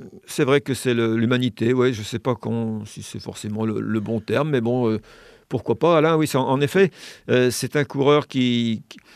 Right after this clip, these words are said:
qui sait aller au-delà du résultat. On dit souvent qu'il sait exprimer, euh, au-delà de la victoire, même si sur sa peau, il a tatoué un, un, un slogan, euh, « Seule la victoire est belle »,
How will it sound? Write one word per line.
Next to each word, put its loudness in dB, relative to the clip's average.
qui -10
sait 4
aller 6
au-delà 4
du 0
résultat. 2
On -2
dit -4
souvent -2
qu'il -8
sait 0
exprimer, 0
euh, 0
au-delà 6
de 4
la 4
victoire, 4
même 6
si 2
sur -6
sa -4
peau, 2
il 4
a 2
tatoué 2
un, -2
un, -6
un -6
slogan, 2
euh, « 0
Seule 4
la 2
victoire 0
est 2
belle », 4